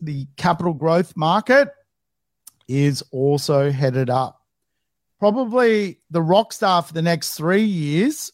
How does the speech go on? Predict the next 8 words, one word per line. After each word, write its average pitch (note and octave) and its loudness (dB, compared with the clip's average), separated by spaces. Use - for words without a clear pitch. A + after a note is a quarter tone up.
will D#3+ 0
be D#3 0
the B2+ -8
rental F#3 0
growth. D3+ 0
And C3 -10
after C#3 2
that, C3+ 0